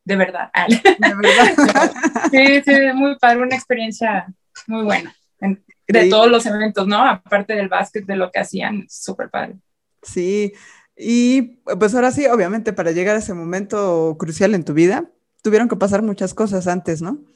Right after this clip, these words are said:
Speaker 2: Pero entonces vámonos ahora sí a Victoria, Tamaulipas, hace muchos, muchos años, bueno, no tantos, <laughs>
Speaker 1: Uh.
Speaker 2: no, no tantos.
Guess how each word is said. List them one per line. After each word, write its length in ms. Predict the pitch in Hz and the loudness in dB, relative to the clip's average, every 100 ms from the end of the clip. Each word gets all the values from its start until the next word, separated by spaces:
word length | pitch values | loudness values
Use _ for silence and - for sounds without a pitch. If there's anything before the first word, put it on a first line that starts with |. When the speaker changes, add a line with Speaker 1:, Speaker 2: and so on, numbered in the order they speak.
| _ _ _ - | _ _ _ -2
Speaker 2:
Pero 180 | 208 | -2
entonces 340 | 196 233 226 240 | 0 -4 -4 -2
vámonos 560 | 233 240 233 240 240 - | 0 0 0 -2 -4 -6
ahora 240 | 196 196 202 | -4 -4 -4
sí 440 | 202 202 226 220 - | -4 -6 -6 -8 -6
a 540 | 185 185 196 - _ _ _ | -4 -2 -2 -6 _ _ _
Victoria, 380 | - 170 214 240 | -6 0 2 0
Tamaulipas, 760 | 220 190 170 180 175 160 - - | -2 -4 -2 -4 -4 -8 -10 -14
hace 220 | - 180 | -10 -8
muchos, 340 | 190 262 277 240 | -6 -6 -4 -2
muchos 320 | 240 240 208 | -2 -2 -4
años, 300 | 185 190 240 | -4 -6 -8
bueno, 200 | 175 180 | -8 -6
no 140 | 208 | -6
tantos, 340 | 202 160 175 - | -6 -8 -10 -4
<laughs> 1160 | 180 190 - 190 254 254 240 240 226 - 190 - | -4 -4 -6 0 0 2 -2 -2 -6 -6 -14 -6
Speaker 1:
Uh. 720 | - 508 554 554 508 - 269 | 2 4 6 6 6 4 0
Speaker 2:
no, 120 | 247 - 277 | 0 -2 -2
no 120 | 262 | 0
tantos. 600 | 277 170 170 240 226 220 | 0 0 -2 0 0 -2